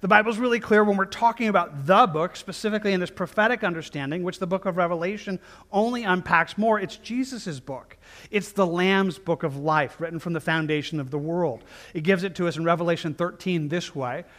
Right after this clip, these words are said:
They were written in the book of life of the Lamb, of Jesus, of him who died for us, who is slain from the foundation of the world.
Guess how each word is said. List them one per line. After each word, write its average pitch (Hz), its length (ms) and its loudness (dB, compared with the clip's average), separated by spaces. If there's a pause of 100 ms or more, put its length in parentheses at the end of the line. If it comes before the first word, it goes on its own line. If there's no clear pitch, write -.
(200)
They 170 80 0
were 170 140 2
written 208 320 0
in 170 100 2
the 151 80 -2
book 185 280 -2
of 175 140 -2
life 165 420 2 (160)
of 208 260 4
the 247 80 2
Lamb, 190 460 0 (100)
of 180 240 2
Jesus, 160 420 -8
of 175 220 0
him 196 260 -2
who 180 160 -2
died 160 440 -2
for 131 260 -10
us, 156 340 -12 (320)
who 180 100 -2
is 180 100 -2
slain 190 440 -4
from 190 120 -8
the 180 60 -6
foundation 147 600 -4
of 123 100 -10
the 127 80 -10
world. 120 360 -14